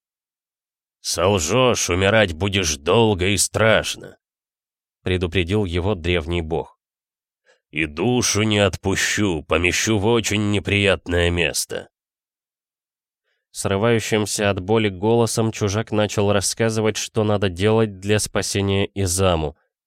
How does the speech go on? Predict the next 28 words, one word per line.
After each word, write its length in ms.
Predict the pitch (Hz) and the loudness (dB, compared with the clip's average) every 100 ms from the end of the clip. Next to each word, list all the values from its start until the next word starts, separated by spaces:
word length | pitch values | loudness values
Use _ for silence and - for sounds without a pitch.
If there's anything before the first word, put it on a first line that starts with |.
| _ | _
Что 240 | - 107 | -6 -2
удивительно, 640 | 95 90 95 101 104 101 95 | 0 0 -2 -2 0 0 0
тот 160 | 92 | -2
оказался 580 | 87 92 80 95 95 98 | 0 -2 2 0 2 -2
в 120 | - | -2
полном 320 | 101 95 92 | 0 2 0
сознании 680 | 87 190 85 95 101 101 101 | 0 0 0 0 2 2 0
и 220 | - 95 | -2 -6
тоже 320 | 90 98 95 92 | -4 -4 -2 -2
понял 380 | 98 95 98 | -2 0 0
сказанное. 720 | - - 107 85 80 80 76 - _ _ _ | -2 -2 -2 0 -2 -2 -6 -10 _ _ _
Наложенная 600 | 82 87 90 90 87 85 | -2 0 2 2 2 0
чёрным 400 | - 92 90 85 | 0 -2 0 -2
кузнецом 580 | 92 80 85 80 98 92 | -4 -4 -4 -2 -2 0
языковая 560 | 85 80 78 85 82 80 | -2 -4 -2 0 2 0
маска 460 | 82 90 - 85 | 0 0 0 -2
распространялась 960 | 78 - 82 - 85 82 85 82 82 - | -4 -4 -6 -4 -2 0 0 0 -2 -2
и 40 | |
на 120 | 80 | -2
него. 500 | 82 80 80 76 65 _ _ _ _ _ - _ - | -2 -2 -4 -4 -8 _ _ _ _ _ -20 _ -8
Японец, 560 | 95 135 131 123 - | -4 0 2 2 2
невзирая 500 | 117 101 110 117 113 | 0 2 2 2 2
на 140 | 110 104 | 2 0
боль, 220 | 120 120 | 0 0
внезапно 560 | 104 104 104 - 104 | 0 0 0 -2 -2
ставшую 720 | 98 - 104 - - 101 98 | -2 -4 -6 -4 -2 -2 -2
относительно 680 | - 101 98 104 107 101 92 | -4 -2 -2 0 0 2 0
терпимой, 600 | - 90 - 110 120 123 | 0 -2 -2 -2 0 -2